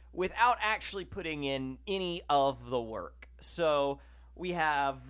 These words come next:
uh, you know, so far here, butt joke, check. Playful use of slurs, check.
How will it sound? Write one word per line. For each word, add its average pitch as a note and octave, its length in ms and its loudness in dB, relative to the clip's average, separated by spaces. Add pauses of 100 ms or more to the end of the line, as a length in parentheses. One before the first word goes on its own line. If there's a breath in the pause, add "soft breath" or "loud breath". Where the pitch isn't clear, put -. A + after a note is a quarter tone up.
(140)
uh, C3 360 2
you C#3 140 -6
know, B2 140 -4
so B3 260 2
far D#3 340 6
here, B2+ 380 -6 (320)
butt B3 240 0
joke, A#2 520 -6
check. - 440 -4 (640)
Playful B2+ 400 -6
use C#3 220 -6
of F3 100 -8
slurs, A2 680 0 (200)
check. - 460 -10